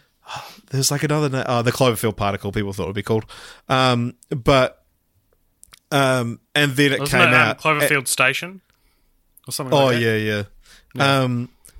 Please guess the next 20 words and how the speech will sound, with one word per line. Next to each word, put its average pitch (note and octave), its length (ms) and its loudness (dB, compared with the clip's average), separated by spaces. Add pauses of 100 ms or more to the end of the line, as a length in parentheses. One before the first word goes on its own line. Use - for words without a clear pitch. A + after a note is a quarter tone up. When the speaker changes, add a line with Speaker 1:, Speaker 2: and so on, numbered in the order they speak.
(500)
Speaker 1:
or, B2+ 260 6
like, A#2+ 320 0
U B2+ 280 0
S A#2 160 0
S A#2 140 -4
Cloverfield. A2+ 720 -2
I C3+ 80 4
don't G#2 80 -4
know. F#2 40 -8
Anyway, G#2 220 -2
there's G#2+ 160 0
Speaker 2:
Yeah, A#2+ 60 2
Speaker 1:
heaps G#2 120 0
Speaker 2:
yeah. A2+ 60 -4
Speaker 1:
of G#2+ 60 -12
titles G#2 260 -2
floating G#2+ 240 -2
around. G#2+ 160 -2 (240)
But, C3+ 180 4
um, B2 440 0